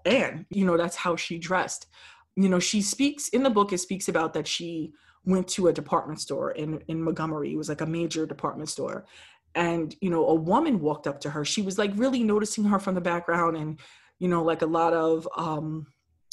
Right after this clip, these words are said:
Black shoppers, you have this feeling that,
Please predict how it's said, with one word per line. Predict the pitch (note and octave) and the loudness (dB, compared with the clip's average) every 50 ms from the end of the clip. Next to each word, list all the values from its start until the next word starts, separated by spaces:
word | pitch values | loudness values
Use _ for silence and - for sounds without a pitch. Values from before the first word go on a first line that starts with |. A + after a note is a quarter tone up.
| - _ | -10 _
Black | - F3 D#3+ D3+ - | 0 0 0 0 0
shoppers, | - D#3 E3+ - - D3+ C#3 D3 D#3 D3+ | -2 -2 -2 0 -2 -2 -2 -2 -2 -4
you | E3+ F3 F3+ F3+ E3+ E3+ D#3+ - - | -4 -4 -2 -2 -4 -4 -6 -8 -8
have | - - F#3+ F3+ F3+ F3+ | -6 -2 0 2 2 2
this | F3 F3 D#3+ - | 2 0 -2 -2
feeling | - - A#3+ A#3+ G#3+ G3 F3+ E3+ | -6 -4 -2 0 2 2 2 2
that, | E3 E3 D#3+ D#3+ C#3 - | 0 0 0 -2 -2 -4